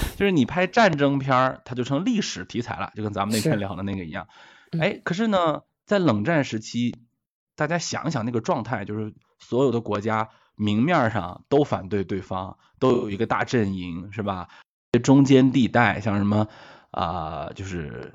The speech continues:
Speaker 1: 叫什么代理人战争啊，对吧？
Speaker 2: 嗯。
Speaker 1: 中间有些中间地带，你可以去渗透渗透。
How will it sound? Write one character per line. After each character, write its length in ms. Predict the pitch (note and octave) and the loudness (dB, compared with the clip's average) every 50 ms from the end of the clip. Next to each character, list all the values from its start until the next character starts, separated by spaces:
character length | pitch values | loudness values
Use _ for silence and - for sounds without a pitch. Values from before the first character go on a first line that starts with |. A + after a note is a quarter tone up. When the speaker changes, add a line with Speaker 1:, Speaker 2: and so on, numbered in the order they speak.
| - - | -14 -6
Speaker 1:
叫 100 | - G2 | -4 -4
什 80 | F#2+ | -2
么 60 | F#2+ F#2+ | -2 -2
代 160 | - A#2+ A#2 | -2 -2 0
理 100 | G#2+ F#2+ | 0 0
人 220 | E2 G2 F#2+ G#2 A2 | -2 -2 -2 0 2
战 180 | A#2+ G#2+ G2+ | 2 2 2
争 200 | G2+ A2 A2 A2+ | 2 2 4 4
啊， 260 | A#2 A2 G#2 G#2 F#2+ G#2 | 4 4 2 0 -2 -4
对 100 | G#2+ G#2 | -2 0
吧？ 220 | G#2+ G2+ F#2+ - - - - - _ - | 0 0 -2 -6 -10 -20 -20 -16 _ -4
Speaker 2:
嗯。 60 | F3+ | 0
Speaker 1:
中 180 | - G#2 G#2+ G#2 | 0 2 2 2
间 160 | G#2+ G#2+ G#2+ | 2 2 2
有 100 | F#2 F2 | 2 0
些 120 | G#2 G#2 | 0 -2
中 160 | A2 A2+ A2 | 0 0 0
间 180 | G#2 A2 G#2+ G#2+ | 0 0 0 0
地 140 | G#2+ A2 G2 | 0 0 0
带， 200 | A2 G#2 G#2 F#2+ | 2 2 2 0
你 120 | F#2 F#2+ | -2 -6
可 160 | - - G2+ | -6 -4 -4
以 80 | G2+ G2 | -4 -4
去 120 | - G2+ | -4 -6
渗 240 | G2+ - - A#2+ G#2+ | -4 0 0 0 0
透 200 | A2 A#2 G#2+ G2+ | 2 0 0 0
渗 200 | - - A2 G2+ | 0 0 0 0
透。 300 | G#2 A2 A#2 G2+ F2+ - | 2 2 2 2 0 -2